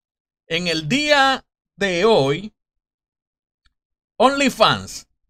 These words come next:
deja saber que no va a imponer ningún baneo para todos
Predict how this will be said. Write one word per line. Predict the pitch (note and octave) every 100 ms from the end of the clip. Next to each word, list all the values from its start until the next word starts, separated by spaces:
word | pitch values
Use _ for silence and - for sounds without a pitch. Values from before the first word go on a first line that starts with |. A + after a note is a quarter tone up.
| _ _ _
deja | C#3 G#3 A#3
saber | A#3 G#3 B3 C4+ B3+
que | - E3
no | D#3+ A3+ A3+
va | G#3 A#3+ B3+ -
a | E3+
imponer | D#3+ D3+ D#3 C#3+ D#3+ A3 A#3+
ningún | F#3 D#3+ D3 D3 F3+ A3+ A#3 A3+ _ _ _ _
baneo | - B2+ E3 C3+ G3+ A#3 C#3+ C#3+ _ _ _
para | C#3 C#3 C3
todos | - A#3+ G3+ F3+ F#3+ -